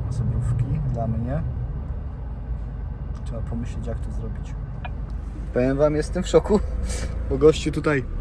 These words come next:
z osobówki przede mną, z tej niebieskiej, zatrzymał się,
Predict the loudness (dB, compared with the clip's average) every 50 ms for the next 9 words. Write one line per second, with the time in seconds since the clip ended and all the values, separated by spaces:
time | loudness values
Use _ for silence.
0 | 0 0 2 2 2 4 4 4 4 4 4 4 4 4 4 4 4 4 4 4
1 | 4 4 4 4 4 6 6 6 6 6 6 6 6 6 6 6 6 6 6 6
2 | 6 6 6 4 4 4 4 4 4 4 2 2 2 2 2 2